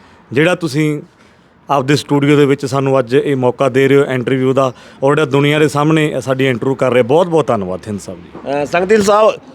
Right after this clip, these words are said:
Speaker 2: ਕਿੰਨੇ ਸਮੇਂ ਤੋਂ ਗਾਣਾ ਸ਼ੁਰੂ ਕੀਤਾ ਤੇ ਕਿੱਥੇ ਕਿੱਥੇ ਅਖਾੜੇ ਲੱਗੇ ਤੇ ਕਿਹੜੇ ਕਿਹੜੇ ਸਿੰਗਰਾਂ ਨਾਲ ਗਾਉਣ ਦਾ ਮੌਕਾ ਮਿਲਿਆ?
Speaker 1: ਭਾਜੀ, ਮੈਂ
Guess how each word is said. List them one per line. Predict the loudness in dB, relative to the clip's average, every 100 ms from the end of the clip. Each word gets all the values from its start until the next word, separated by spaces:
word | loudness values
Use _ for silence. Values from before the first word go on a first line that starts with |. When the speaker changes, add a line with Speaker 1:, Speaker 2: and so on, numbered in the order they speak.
| -20 -20 -4
Speaker 2:
ਕਿੰਨੇ | 0 2 2 2
ਸਮੇਂ | 2 2 2
ਤੋਂ | 2 4 4
ਗਾਣਾ | 4 2 2
ਸ਼ੁਰੂ | 2 2 0
ਕੀਤਾ | -2 0 0
ਤੇ | 2 -2 -4
ਕਿੱਥੇ | -8 0 2
ਕਿੱਥੇ | 2 2 0
ਅਖਾੜੇ | 2 2 4
ਲੱਗੇ | 2 0
ਤੇ | -2
ਕਿਹੜੇ | 0 0 2
ਕਿਹੜੇ | 2 0 2
ਸਿੰਗਰਾਂ | 0 2 2
ਨਾਲ | 2 0
ਗਾਉਣ | 0 0
ਦਾ | 0
ਮੌਕਾ | 0 -2
ਮਿਲਿਆ? | -8 -8 -16 -20 -20 -20 -20 -20 -20 -20 -20 -20 -20 -20 -20 -4
Speaker 1:
ਭਾਜੀ, | 0 2 2
ਮੈਂ | 2 2 2 2 0